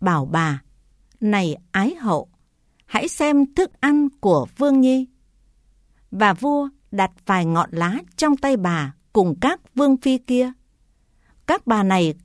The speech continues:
cầm lá và kêu, "Ôi vương tử, ngài ăn uống như thế kia sao? Ngài chịu khổ hạnh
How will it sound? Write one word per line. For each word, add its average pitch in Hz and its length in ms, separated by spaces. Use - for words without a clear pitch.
cầm 202 180
lá 165 280
và 175 360
kêu, 254 300
"Ôi 311 320
vương 285 300
tử, 160 340
ngài 208 300
ăn 302 280
uống 214 340
như 302 260
thế 254 260
kia 285 200
sao? 269 400
Ngài 240 200
chịu - 300
khổ 190 260
hạnh 147 280